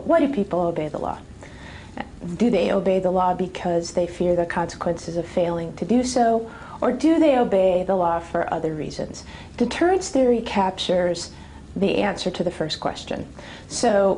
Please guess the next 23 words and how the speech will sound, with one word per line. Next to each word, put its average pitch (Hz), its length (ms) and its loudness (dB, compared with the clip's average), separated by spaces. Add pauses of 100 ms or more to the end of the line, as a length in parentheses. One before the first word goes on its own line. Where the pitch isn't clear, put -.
people 285 480 6
who 226 180 2
subscribe 190 580 0
to 202 100 0
deterrence 170 560 -2
believe - 580 0 (400)
that 196 400 2
people 214 280 0
comply 208 560 2
with 175 240 -2
the 185 80 2
law 170 260 0
because, 180 840 -2 (320)
um, 180 640 0 (120)
because 185 360 0
that 190 200 0
person 180 380 0
who's 170 140 -4
complying 170 560 -4
fears 185 580 0
the - 80 -2
consequences 170 840 -4
of, 165 120 -6